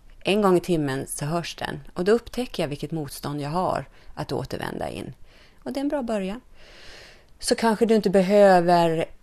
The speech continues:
gå fullständigt i ett knutet läge,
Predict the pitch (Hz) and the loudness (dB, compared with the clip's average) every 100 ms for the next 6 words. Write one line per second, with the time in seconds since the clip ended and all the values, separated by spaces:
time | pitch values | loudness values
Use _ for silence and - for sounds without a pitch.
0 | - - _ - - 175 190 185 180 - | -20 -20 _ -14 -6 2 6 8 8 6
1 | - _ - - 294 220 139 - 269 277 | -6 _ -10 4 8 8 6 4 6 6
2 | 240 190 175 - 190 160 - 131 - - | 6 4 2 2 2 2 0 -2 -2 -8
3 | 151 170 170 131 127 143 | -2 2 4 2 2 -2